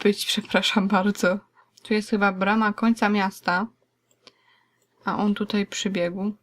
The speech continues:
Przyszedłeś tutaj na kawę. Mhm. Naprawdę, John, jesteś mega mądry.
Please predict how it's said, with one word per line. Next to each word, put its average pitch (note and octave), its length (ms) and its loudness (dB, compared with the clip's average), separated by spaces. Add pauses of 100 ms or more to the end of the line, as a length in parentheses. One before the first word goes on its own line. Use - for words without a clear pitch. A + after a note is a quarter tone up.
(4000)
Przyszedłeś B3 480 2
tutaj A#3 200 2
na A3+ 100 4
kawę. F3+ 380 2 (880)
Mhm. G#3 400 0 (1500)
Naprawdę, G3+ 560 0
John, F#3 240 -2 (1040)
jesteś - 460 -8
mega G3 220 -6
mądry. F#3 400 -10